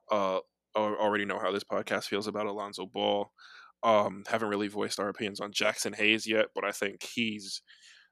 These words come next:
um, a great prospect and he can do great. And I think Vassell adds shooting, um, to this team, and he, he's a good defender at his position.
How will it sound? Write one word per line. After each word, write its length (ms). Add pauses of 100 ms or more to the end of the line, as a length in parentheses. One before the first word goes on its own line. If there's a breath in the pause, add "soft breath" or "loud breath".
(200)
um, 400
a 60
great 400
prospect 720 (120)
and 100
he 160
can 160
do 140
great. 320 (460)
And 100
I 40
think 220
Vassell 340
adds 140
shooting, 640 (960 soft breath)
um, 340
to 120
this 160
team, 460 (1300)
and 500 (200)
he, 380
he's 200
a 60
good 180
defender 420
at 100
his 160
position. 560